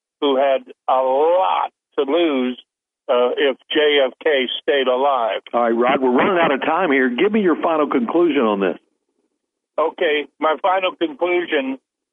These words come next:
Speaker 1: is that Carlos Marcello had better shooters than a Lee Harvey <laughs> Oswald to do the job,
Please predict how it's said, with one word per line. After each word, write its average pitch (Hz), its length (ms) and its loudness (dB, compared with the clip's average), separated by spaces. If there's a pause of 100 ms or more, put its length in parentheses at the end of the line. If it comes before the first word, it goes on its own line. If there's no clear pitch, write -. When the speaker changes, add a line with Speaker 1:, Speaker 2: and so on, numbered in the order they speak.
Speaker 1:
is 143 320 0
that 143 240 -2
Carlos 180 480 0
Marcello 143 800 -2 (480)
had 143 320 2 (340)
better 165 300 -2 (140)
shooters 151 480 -2
than 127 120 0
a 123 100 0
Lee 139 440 -2
Harvey - 500 -4 (120)
<laughs> - 140 -14
Oswald 135 640 0 (460)
to 233 100 0
do 156 220 0
the 139 140 0
job, 131 540 0